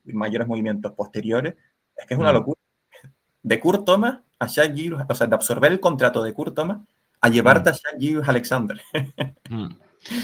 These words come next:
Speaker 2: No, ahí yo creo que ya empezó con la práctica esta de, "Bueno, dame tu problema,
Speaker 1: Lo que no quieras,
Speaker 2: dame tu,
Speaker 1: sí.
Speaker 2: tu contrato que no
Speaker 1: <laughs>
Speaker 2: quieres,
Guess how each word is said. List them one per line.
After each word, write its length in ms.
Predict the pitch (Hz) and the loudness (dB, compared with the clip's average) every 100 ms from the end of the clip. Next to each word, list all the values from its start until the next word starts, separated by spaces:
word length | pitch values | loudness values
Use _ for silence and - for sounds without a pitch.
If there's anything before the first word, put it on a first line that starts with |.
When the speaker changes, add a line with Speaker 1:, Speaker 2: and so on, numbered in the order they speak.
| 196 | -2
Speaker 2:
No, 160 | 175 202 | 6 10
ahí 200 | 147 156 | 10 8
yo 120 | 185 | 6
creo 120 | 202 | 6
que 120 | 190 165 | 6 6
ya 120 | 156 | 4
empezó 400 | 151 160 143 147 | 4 2 2 2
con 160 | 160 | 4
la 160 | 135 113 | 4 4
práctica 440 | 120 120 131 127 | 2 0 0 2
esta 260 | 127 - 127 | 2 2 2
de, 140 | 117 | 2
"Bueno, 300 | 104 135 127 | 2 2 0
dame 400 | - 107 110 123 | -2 -2 0 0
tu 540 | 123 131 120 117 113 110 | 0 2 4 2 0 -2
problema, 600 | 107 107 120 143 135 - | 2 2 4 2 -2 -4
Speaker 1:
Lo 120 | 123 | -2
que 80 | 160 | 0
no 80 | 143 | 0
quieras, 260 | - 101 120 | 2 0 0
Speaker 2:
dame 80 | |
tu, 140 | 117 120 | -4 -4
Speaker 1:
sí. 160 | - | -6
Speaker 2:
tu 180 | - 139 | -2 0
contrato 560 | 123 117 135 143 147 131 | 2 2 4 4 4 2
que 100 | 123 | 2
no 160 | 117 120 | 0 4
Speaker 1:
<laughs> 0 | |
Speaker 2:
quieres, 520 | 135 139 - - | 4 4 2 -6